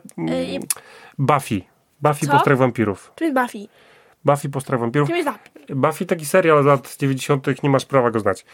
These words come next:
Speaker 1: O, o,
Speaker 2: Co?
Speaker 1: po, o pogromcy wampirów. Nie masz prawa go znać.
Speaker 2: Czemu?
Speaker 1: Nastoletni. No bo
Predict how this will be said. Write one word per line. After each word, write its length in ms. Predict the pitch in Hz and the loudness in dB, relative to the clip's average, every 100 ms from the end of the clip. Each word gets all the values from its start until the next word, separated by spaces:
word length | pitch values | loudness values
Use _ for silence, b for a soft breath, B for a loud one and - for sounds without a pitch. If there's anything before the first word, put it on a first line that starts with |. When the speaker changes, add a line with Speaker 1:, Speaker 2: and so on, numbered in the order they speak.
| B B B | B B B
Speaker 1:
O, 320 | 139 151 156 135 | 0 2 2 0
o, 40 | |
Speaker 2:
Co? 160 | 123 151 | 2 2
Speaker 1:
po, 60 | |
o 60 | 170 | 2
pogromcy 420 | 147 131 131 117 | 2 2 2 0
wampirów. 440 | 113 107 107 - 143 | -2 -2 -2 -4 0
Nie 120 | 160 | 2
masz 140 | 147 | 2
prawa 240 | - 127 113 | 2 0 0
go 100 | 107 | 0
znać. 140 | 98 | -2
Speaker 2:
Czemu? 140 | 302 | 0
Speaker 1:
Nastoletni. 520 | 131 139 131 113 110 101 | 0 2 2 0 0 -2
No 100 | 151 | 2
bo 180 | 233 | 2